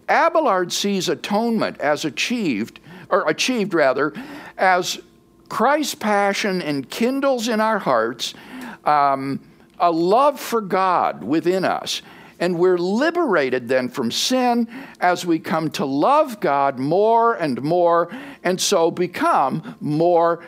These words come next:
and more righteous. So the atonement works by means of Christ's exemplary, um,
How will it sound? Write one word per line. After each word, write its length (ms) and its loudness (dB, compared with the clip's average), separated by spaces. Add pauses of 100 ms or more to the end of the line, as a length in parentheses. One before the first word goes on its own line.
and 240 -2
more 600 0
righteous. 760 -2 (300)
So 220 0
the 440 -4
atonement 800 -2
works 400 -2
by 240 -2
means 480 -2
of 200 -6
Christ's 680 -2 (300)
exemplary, 1080 -2 (400)
um, 540 0